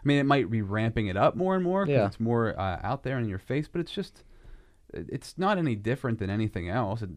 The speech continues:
Speaker 1: th-, if you look at television or radio, or, it's just a new form of it, a new, more immediate form of it.
Speaker 2: Yeah.
Speaker 1: So I, I think that it's a, a wonderful thing. Uh, but I'm also,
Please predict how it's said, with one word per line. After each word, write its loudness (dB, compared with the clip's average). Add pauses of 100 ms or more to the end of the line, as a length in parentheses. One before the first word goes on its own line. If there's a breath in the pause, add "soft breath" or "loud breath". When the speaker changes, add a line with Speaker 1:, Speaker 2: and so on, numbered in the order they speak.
(100)
Speaker 1:
th-, -4
if -8
you -4
look -4
at -12
television -6
or -6
radio, -4
or, -6
it's -16
just -6
a 0 (220)
new 4
form -2
of -10
it, -16
a -4
new, 0
more 0
immediate 0
form -4
of -10
it. -12 (100)
Speaker 2:
Yeah. 4
Speaker 1:
So 0
I, -8 (1300 loud breath)
I 0
think 0
that 2
it's -4
a, -4
a -2
wonderful 2
thing. -4 (460)
Uh, 0
but 2
I'm 0
also, -2